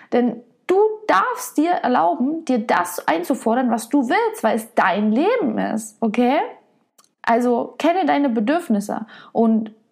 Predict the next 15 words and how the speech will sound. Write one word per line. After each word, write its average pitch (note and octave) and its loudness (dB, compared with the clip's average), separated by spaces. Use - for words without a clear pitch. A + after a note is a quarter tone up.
hole F4+ 2
dir G3 0
das. - -6
Das C#4+ -2
ist - -6
deine A3 0
Basis, G#3+ 0
meine F#3+ -4
Liebe. F#3+ -4
Das B3+ 0
ist - -6
dein G#3 0
Fundament, G3 -2
deine G3 0
Selbstliebe. - -2